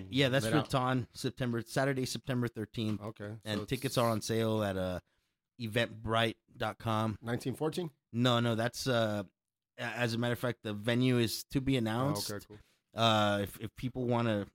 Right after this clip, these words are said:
Speaker 1: find out, it, we're gonna announce the venue the week of the show.
Speaker 2: Cool.
Speaker 1: So, uh, it's gonna be fucking very cool. So,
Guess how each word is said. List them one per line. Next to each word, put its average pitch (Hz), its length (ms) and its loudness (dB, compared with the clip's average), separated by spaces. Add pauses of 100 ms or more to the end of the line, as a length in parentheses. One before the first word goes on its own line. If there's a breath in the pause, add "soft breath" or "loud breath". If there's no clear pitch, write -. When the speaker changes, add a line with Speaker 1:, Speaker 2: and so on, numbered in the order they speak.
(120)
Speaker 1:
find 117 260 2
out, 113 260 4
it, 117 200 0
we're 123 100 2
gonna 143 140 6
announce 123 240 2
the - 80 -6
venue 117 260 2
the 110 100 2
week 104 220 0
of 113 100 -6
the 101 80 -4
show. 107 320 0 (460)
Speaker 2:
Cool. 92 300 -14
Speaker 1:
So, 107 400 4
uh, 90 340 0 (960)
it's 120 140 -6
gonna 135 180 2
be 117 320 4
fucking 98 460 -2
very 104 260 0
cool. 92 380 -4
So, 87 340 -2